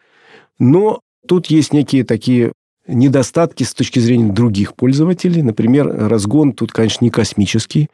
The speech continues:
По паспорту автомобиль разгоняется до сотни за двенадцать с половиной секунд. А расход топлива,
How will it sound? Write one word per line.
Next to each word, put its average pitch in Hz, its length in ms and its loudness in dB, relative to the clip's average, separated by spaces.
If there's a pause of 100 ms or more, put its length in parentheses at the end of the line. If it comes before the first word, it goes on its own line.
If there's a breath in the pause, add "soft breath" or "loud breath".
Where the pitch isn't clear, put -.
(320 soft breath)
По 151 120 2
паспорту 120 480 0
автомобиль 110 480 0
разгоняется 104 680 0
до 104 120 0
сотни 98 380 -2
за 107 120 0
двенадцать 104 440 0
с - 80 -14
половиной 101 480 0
секунд. 190 600 -2 (360 soft breath)
А 151 180 0
расход 151 460 0
топлива, 170 580 0